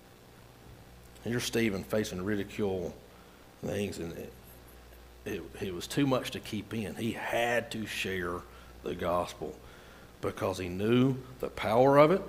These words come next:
He knew what it would do, and he knew that that's what he was called to do, and he was willing. He had an open heart.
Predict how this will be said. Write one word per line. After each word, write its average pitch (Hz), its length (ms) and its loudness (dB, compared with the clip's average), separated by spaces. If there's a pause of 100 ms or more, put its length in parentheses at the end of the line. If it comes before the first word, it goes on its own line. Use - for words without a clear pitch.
(260)
He 87 120 -4
knew 113 320 4
what 107 160 4
it 104 140 -2
would 87 200 -6
do, 131 380 4 (300)
and 104 120 -2
he 98 120 -2
knew 131 460 6 (140)
that 92 100 -10
that's 117 200 4
what 113 120 -2
he 104 60 0
was 95 120 -4
called 107 460 2
to 98 100 -6
do, 90 340 -4 (200)
and 85 120 -8
he 101 140 -6
was 85 180 -6
willing. 90 520 -2 (1000)
He 110 80 -4
had 107 120 4
an - 180 -2
open 104 280 0
heart. - 440 2